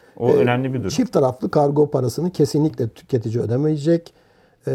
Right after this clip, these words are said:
Speaker 2: ana me-, ha, şöyle olabilir. Kayseri'de garanti kartınızda bir servis tanımlamışsa üretici, satıcı her neyse oraya götürebilirsiniz. O zaman ona o göndermek zorunda.
Speaker 1: Anladım.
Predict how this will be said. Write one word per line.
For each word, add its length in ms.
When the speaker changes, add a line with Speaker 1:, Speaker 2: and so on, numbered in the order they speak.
Speaker 2:
ana 180
me-, 200
ha, 220
şöyle 340
olabilir. 280
Kayseri'de 720
garanti 360
kartınızda 800
bir 120
servis 560
tanımlamışsa 880
üretici, 440
satıcı 400
her 260
neyse 440
oraya 340
götürebilirsiniz. 920
O 100
zaman 260
ona 460
o 340
göndermek 520
zorunda. 340
Speaker 1:
Anladım. 380